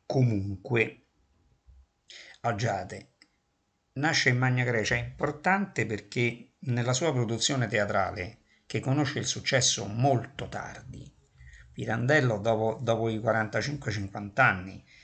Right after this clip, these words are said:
esplode come autore teatrale in mezzo mondo, infatti farà diverse tournée in America.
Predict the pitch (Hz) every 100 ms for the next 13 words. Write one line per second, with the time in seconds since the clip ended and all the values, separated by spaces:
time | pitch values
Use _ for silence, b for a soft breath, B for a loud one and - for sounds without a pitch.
0 | b - - - - 127 113 104 101 104
1 | 131 120 104 107 113 113 104 92 - -
2 | _ _ _ - 113 107 110 101 107 110
3 | 101 104 95 90 _ _ b b b -
4 | - 113 - 104 95 95 117 110 110 -
5 | 123 117 107 107 98 101 113 113 95 92
6 | 92